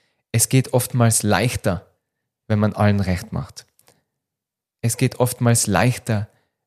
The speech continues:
wenn man nicht aneckt, wenn man den anderen nicht enttäuscht. Lieber sagt man nicht, dass man in Wirklichkeit verletzt ist und schweigt lieber, um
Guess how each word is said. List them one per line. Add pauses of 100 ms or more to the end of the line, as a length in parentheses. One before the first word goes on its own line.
wenn
man (640)
nicht
aneckt,
wenn
man
den
anderen (360)
nicht
enttäuscht. (1000)
Lieber
sagt
man
nicht, (120)
dass
man (480)
in
Wirklichkeit
verletzt
ist (500)
und
schweigt
lieber, (480)
um